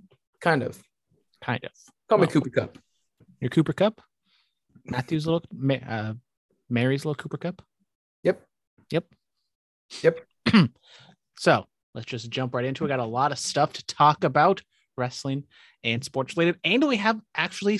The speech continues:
Speaker 2: a lot of questions, not as many as, you know, that famed week we had, like, three weeks ago, but we still have a good amount of questions. But let's kick it off with the N F L news. We have some rumbling, some news,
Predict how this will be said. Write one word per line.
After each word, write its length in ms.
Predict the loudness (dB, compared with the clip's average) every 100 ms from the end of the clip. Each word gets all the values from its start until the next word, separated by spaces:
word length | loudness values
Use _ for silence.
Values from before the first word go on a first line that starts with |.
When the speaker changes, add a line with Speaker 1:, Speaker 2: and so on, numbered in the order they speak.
| 0
Speaker 2:
a 120 | 2
lot 300 | 4 4 2
of 120 | -2
questions, 580 | -2 0 0 -2 0 2
not 220 | 4 4
as 160 | 4 0
many 340 | -2 0 -2
as, 220 | -4 -8 -16 -20 -20 -20 -8
you 40 | -4
know, 100 | -2
that 140 | -2
famed 400 | 2 2 4 2
week 300 | 0 0 -2
we 80 | -2
had, 160 | -2
like, 220 | -2 -6 -2
three 180 | 2
weeks 300 | 2 0 0
ago, 140 | 2 4
but 200 | 4 4
we 80 | 2
still 240 | 2 2
have 320 | 4 2 -2 -12 _ _ _
a 120 | 0
good 360 | 4 6 4 2 _ _ _
amount 380 | -6 -4 -2 -4
of 100 | -2
questions. 400 | 0 0 -2 -4
But 120 | -2
let's 180 | -2 -4
kick 260 | -2 0 2
it 60 |
off 180 | 0 0
with 140 | -4
the 160 | -4 -6 2
N 160 | 4
F 120 | 6 4
L 140 | 4
news. 260 | 4 0 0
We 100 | 0
have 260 | 2 0
some 240 | 0 -2 0
rumbling, 560 | 0 0 -2 -4 -6
some 300 | -6 -4 -2
news, 400 | 2 2 2 0